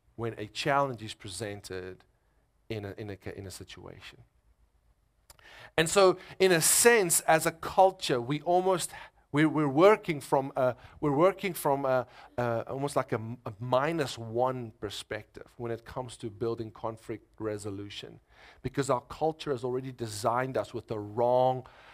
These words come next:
orientation toward conflict.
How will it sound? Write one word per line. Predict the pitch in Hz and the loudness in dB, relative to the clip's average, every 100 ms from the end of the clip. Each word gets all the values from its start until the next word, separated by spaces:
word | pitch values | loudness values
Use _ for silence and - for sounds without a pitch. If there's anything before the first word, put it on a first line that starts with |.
| - - - | -20 -6 2
orientation | 123 123 113 - - 135 135 - 101 | 2 2 -2 -6 -4 -4 -4 -8 -10
toward | - 107 101 | -10 -8 -8
conflict. | - - 101 98 - - - - | -10 -12 -12 -12 -18 -18 -16 -16